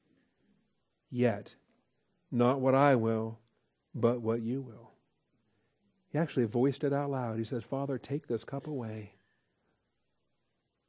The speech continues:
Never sinned. He's not in rebellion.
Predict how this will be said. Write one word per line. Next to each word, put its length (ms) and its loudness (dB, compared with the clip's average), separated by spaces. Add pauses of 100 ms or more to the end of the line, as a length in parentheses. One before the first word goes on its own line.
(140)
Never 240 0
sinned. 400 -2 (680)
He's 140 -4
not 200 2
in 100 -2
rebellion. 500 -4